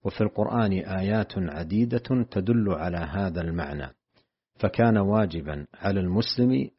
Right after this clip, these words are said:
أن يجتهد في إصلاح قلبه بأن يجعل قلبه متعقلا متبصرا متفهما للأمور، وأن يبتعد عن الأمور التي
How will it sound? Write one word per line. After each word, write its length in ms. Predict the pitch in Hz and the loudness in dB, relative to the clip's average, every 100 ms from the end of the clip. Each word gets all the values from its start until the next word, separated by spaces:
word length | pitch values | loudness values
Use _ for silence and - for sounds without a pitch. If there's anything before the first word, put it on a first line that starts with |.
| - | -2
أن 200 | 107 101 | 0 2
يجتهد 720 | 92 85 - - 98 95 82 | 0 -2 -4 -2 -2 -2 -4
في 240 | - 85 | -4 -6
إصلاح 400 | 71 - 92 - | -6 -4 -4 -4
قلبه 440 | 82 - 113 120 127 - _ _ | -4 2 2 2 -4 -8 _ _
بأن 280 | 101 104 107 | 0 2 4
يجعل 440 | 117 113 90 92 | 4 4 0 -2
قلبه 580 | 90 113 117 110 107 120 | -2 0 0 0 -2 0
متعقلا 960 | 104 101 98 82 98 _ 101 85 76 - 92 | 0 0 0 -2 -2 _ -2 -2 -4 -8 -8
متبصرا 760 | 90 104 92 104 - 98 85 | -4 -2 0 -2 -2 -4 -4
متفهما 1000 | 76 - 87 90 87 110 92 82 101 92 | -4 -8 -8 -6 -6 -4 -4 -4 -2 -2
للأمور، 640 | 87 87 101 101 107 131 - _ _ _ _ _ | 0 -2 0 2 2 2 -2 _ _ _ _ _
وأن 220 | 120 120 | 0 4
يبتعد 760 | 107 - - 92 95 87 92 92 _ | 2 0 -2 0 0 -2 -4 -6 _
عن 180 | - 101 | -2 0
الأمور 480 | 92 - 90 95 90 | 0 -2 -4 -2 -2
التي 640 | 85 82 92 - 95 127 | -4 -4 -6 -2 -2 -2